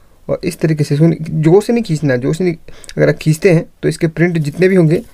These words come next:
सारे के सारे वो टूट पड़ेंगे। तो यहाँ पर इस तरीके से इसको आप निकालेंगे।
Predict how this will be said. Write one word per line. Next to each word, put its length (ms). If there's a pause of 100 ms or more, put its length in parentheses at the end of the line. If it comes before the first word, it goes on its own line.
(400)
सारे 300
के 80
सारे 200
वो 220 (100)
टूट 160
पड़ेंगे। 400 (760)
तो 80
यहाँ 180
पर 220 (1600)
इस 160
तरीके 260
से 100
इसको 200
आप 160
निकालेंगे। 680